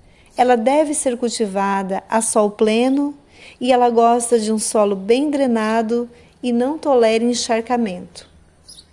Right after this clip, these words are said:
Eu tenho essas minhas caizucas há uns seis anos. Quando eu comprei elas,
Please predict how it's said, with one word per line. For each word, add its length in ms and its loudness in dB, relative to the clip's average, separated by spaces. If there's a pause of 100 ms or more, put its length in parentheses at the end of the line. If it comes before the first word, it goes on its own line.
(180)
Eu 140 0
tenho 260 -6
essas 300 -6
minhas 340 -2
caizucas 920 -8 (300)
há 140 -4
uns 180 -4
seis 440 -4
anos. 580 -6 (640)
Quando 200 -4
eu 80 -4
comprei 420 -2
elas, 640 -4